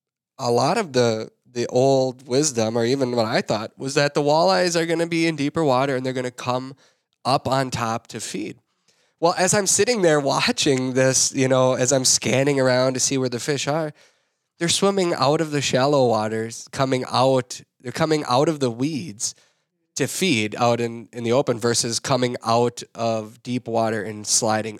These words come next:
up. They're also suspended. They're also five, six feet off the bottom in times when you wouldn't think they would be.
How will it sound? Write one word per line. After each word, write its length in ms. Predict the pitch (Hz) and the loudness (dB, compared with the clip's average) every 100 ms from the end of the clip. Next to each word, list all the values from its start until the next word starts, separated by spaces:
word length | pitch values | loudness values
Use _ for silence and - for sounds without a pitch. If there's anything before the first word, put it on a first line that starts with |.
| _ | _
up. 300 | 135 107 - _ _ _ _ | -2 -2 -6 _ _ _ _
They're 140 | 139 156 | -2 0
also 680 | 139 208 247 175 135 131 - _ _ | 2 2 2 2 2 0 -8 _ _
suspended. 680 | - 196 - 185 294 262 107 _ | -2 0 2 0 0 -4 -6 _
They're 140 | 135 147 | 0 2
also 420 | 165 190 196 180 | 4 2 2 0
five, 420 | 185 - 175 226 | -2 -8 -8 -6
six 240 | - 208 - | -4 -4 -2
feet 160 | 202 | 0
off 120 | 208 | 0
the 80 | - | 0
bottom 420 | 170 - 311 269 | -2 -2 -2 -2
in 140 | 127 127 | -4 -2
times 380 | 143 143 147 139 | 0 0 -2 0
when 460 | 151 143 139 127 _ | 0 0 -8 -12 _
you 140 | 123 | -6
wouldn't 220 | 131 139 156 | -2 -2 -2
think 160 | 202 | -4
they 100 | 202 | 0
would 200 | 202 403 | 2 2
be. 200 | 160 110 | 0 -2